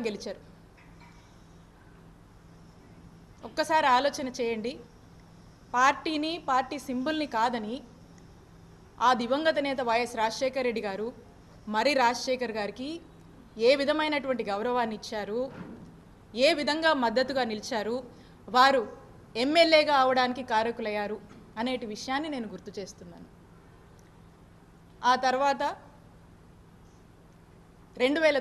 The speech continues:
తొమ్మిదిలో మర్రి రాజశేఖర్ గారికి ఇక్కడ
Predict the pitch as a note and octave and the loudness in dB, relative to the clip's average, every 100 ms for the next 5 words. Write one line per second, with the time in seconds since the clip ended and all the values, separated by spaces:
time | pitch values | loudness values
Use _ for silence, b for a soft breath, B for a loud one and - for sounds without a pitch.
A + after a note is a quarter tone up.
0 | B3+ A3+ A3+ F#3+ - - - - - - | -4 -6 -8 -10 -14 -20 -20 -20 -20 -20
1 | - - - - - - - - - - | -20 -20 -20 -20 -20 -20 -20 -20 -20 -20
2 | - - - - - - - G#3+ B3+ C4 | -20 -20 -20 -20 -20 -20 -10 0 2 4
3 | B3+ B3 C4+ C4 C4 B3 A#3+ A#3+ F4 G#4+ | 2 0 -2 -2 -2 0 -2 -4 -14 -16
4 | - - - - - A3 E4 | -20 -20 -20 -20 -20 -4 -2